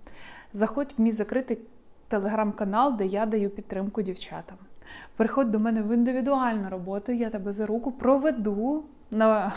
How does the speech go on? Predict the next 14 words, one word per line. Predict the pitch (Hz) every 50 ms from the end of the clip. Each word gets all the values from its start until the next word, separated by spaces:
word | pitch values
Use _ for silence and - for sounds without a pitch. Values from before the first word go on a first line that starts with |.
| - -
<laughs> | - - - -
до | 208 220 247
дверей | 214 208 208 233 196 196 226 311 370 - - - - - - - - - - - 277
і | 269 247 240
закриємо | 220 240 233 262 240 247 254 226 208 214
двері | 202 196 208 196 214 233 247 240 220
до | 202 190 190
твого | 185 - - 190 190 220 220
тирану. | 220 190 165 180 196 190 - - - - - - - - - - - - - - - - -
І | -
ти | 208 - - 277 285 262
навчишся | 247 247 233 240 - - - 247 240 247 269 254 - - - - 202 196 - - - - -
нормально | 208 233 262 294 285 277 240 226 220 220 208 208 214 233 269 294 285 247 202 - - - - - - - - - - - - - - - - - - - -
жити. | 214 208 233 233 214 226 - -